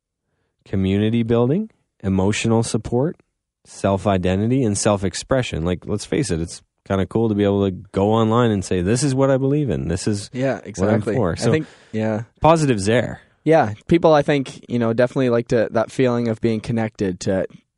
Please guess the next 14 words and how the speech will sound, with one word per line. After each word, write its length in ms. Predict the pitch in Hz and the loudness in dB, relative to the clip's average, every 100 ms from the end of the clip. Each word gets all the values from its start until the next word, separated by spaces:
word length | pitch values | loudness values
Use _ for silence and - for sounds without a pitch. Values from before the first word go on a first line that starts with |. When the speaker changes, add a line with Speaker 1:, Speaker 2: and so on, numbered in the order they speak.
| _ - | _ -10
Speaker 2:
to, 340 | - 101 101 98 | -2 0 2 0
uh, 220 | 98 87 | 0 0
their 180 | 107 107 | 0 -2
peers 520 | 123 104 101 104 - | 0 0 0 -2 -2
and, 220 | 98 95 - | -4 -6 -6
and 120 | 107 110 | -4 2
family 280 | 147 139 123 | 2 2 -2
and 120 | 110 | 0
friends 300 | 123 104 104 | 0 -2 -2
too, 160 | 120 95 | 0 0
right? 260 | 104 117 | 0 0
So, 220 | - 101 - - | 0 -2 -2 -8
Speaker 1:
Yeah. 240 | 98 82 - | -8 -8 -6
Speaker 2:
uh, 280 | 104 101 | -4 -2